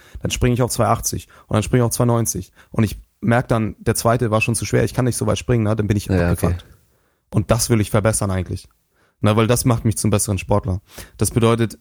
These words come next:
Speaker 1: diese Entscheidung zu treffen und nicht den Wettkampf beeinflussen zu lassen durch diese Entscheidung, wenn irgendwas scheiße läuft. Na, wenn du jetzt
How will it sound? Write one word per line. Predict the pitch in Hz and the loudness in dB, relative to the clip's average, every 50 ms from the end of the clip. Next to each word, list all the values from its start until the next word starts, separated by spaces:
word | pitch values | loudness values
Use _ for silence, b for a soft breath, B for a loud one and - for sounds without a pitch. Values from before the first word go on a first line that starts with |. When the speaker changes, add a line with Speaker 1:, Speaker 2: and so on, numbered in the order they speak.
| _ _ | _ _
Speaker 1:
diese | - - 123 113 117 | -4 -2 0 2 2
Entscheidung | 107 110 - 123 120 127 127 127 123 | 0 2 2 2 2 4 4 2 0
zu | - - | -2 -2
treffen | - - 135 117 120 | -2 0 0 0 0
und | 120 110 104 107 | -2 -2 0 0
nicht | 117 120 - | 0 0 2
den | - 117 110 | 0 2 2
Wettkampf | 117 113 - - 113 107 - - | 0 0 0 0 -2 -2 -2 -2
beeinflussen | - 107 110 113 - - 101 - - | 0 0 0 0 -2 -4 -6 -6 -6
zu | - - | -6 -4
lassen | 110 95 95 - - | -4 -4 -4 -4 -4
durch | 104 101 - | -4 -4 -4
diese | - 120 101 | -4 -2 -2
Entscheidung, | 98 - - 110 101 104 104 | -2 0 0 0 0 2 0
wenn | 98 98 | 0 0
irgendwas | 101 101 101 104 98 - | 0 0 0 -2 -2 0
scheiße | - 107 101 - 104 | -2 -2 -2 -2 0
läuft. | 98 98 104 107 - B B B B B B B B B | 0 0 0 0 -4 B B B B B B B B B
Na, | - 110 107 107 | 0 0 2 2
wenn | 113 120 123 | 2 2 4
du | 123 | 4
jetzt | 123 127 123 - - | 4 2 2 -2 -4